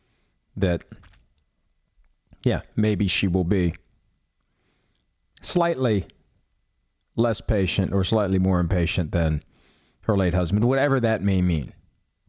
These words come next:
You ma-, eh, like, sometimes people say things and it's like, are you just saying things to say things, or is there really something going on here? Is there a message, or is any message that someone may try to read into it unwarranted?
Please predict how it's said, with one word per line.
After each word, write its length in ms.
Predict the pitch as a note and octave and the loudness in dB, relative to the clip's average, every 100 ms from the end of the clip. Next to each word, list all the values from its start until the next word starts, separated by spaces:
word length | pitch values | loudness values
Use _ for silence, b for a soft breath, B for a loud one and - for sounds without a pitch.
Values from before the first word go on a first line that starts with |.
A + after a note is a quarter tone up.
| _ - | _ -14
You 280 | C3+ E3 E3+ | -12 -2 0
ma-, 180 | F3+ - | 0 -2
eh, 220 | D#3+ A#2 | -2 0
like, 220 | E3 E3 - B B B | 0 -2 -8 B B B
sometimes 500 | - C#4 B3 C4 A3 | -2 -2 0 0 0
people 200 | G#3 F#3 | -2 0
say 200 | - E3 | 0 0
things 400 | - E3+ D#3 C3 | 0 0 2 2
and 140 | C3+ | 0
it's 160 | B2 - | -2 0
like, 180 | C3 A2+ - - | -2 -2 -8 -10
are 80 | - | -2
you 120 | D#3 | 0
just 180 | D#3+ G3+ | 0 0
saying 280 | - D#3 D#3+ | 0 0 0
things 200 | E3+ D3+ | 0 0
to 100 | A2+ | 0
say 240 | - C#3 | 0 0
things, 320 | E3 A3 A3 D#3 | 0 0 0 0
or 40 | |
is 80 | C3 | 2
there 120 | C#3 | 2
really 220 | C#3 C#3+ | 2 2
something 380 | B2 D3+ C3 B2+ | 0 0 0 0
going 240 | A2 A2 | 2 2
on 220 | A2 G#2+ F2+ | 2 2 2
here? 120 | F2+ | 2
Is 80 | G2 | 2
there 140 | A#2 | 2
a 40 | |
message, 640 | A2+ D3 F3 A3+ A3+ - b b b b b | 2 2 0 0 0 -4 b b b b b
or 260 | C#3 C#3 C3 | 0 2 0
is 240 | D3+ B2 | 0 2
any 180 | C#3+ C3+ | 2 2
message 840 | B2+ B2+ A#2 C3 G#2+ G#2+ - - - _ _ _ _ _ _ | 2 2 2 0 0 -2 -8 -12 -20 _ _ _ _ _ _
that 160 | B2 A2 | -2 0
someone 320 | D3 B2+ A#2+ | 2 2 2
may 140 | A2+ | 0
try 180 | - A#2+ | 0 0
to 80 | G#2 | 2
read 180 | G#2+ G#2+ | 2 2
into 420 | B2 - G#2+ F#2 | 0 0 0 0
it 120 | E2+ - _ _ _ _ _ _ _ _ _ - | -2 -10 _ _ _ _ _ _ _ _ _ -2
unwarranted? 640 | B2+ A#2 A#2+ A2 D#2+ - | 0 2 2 2 0 -4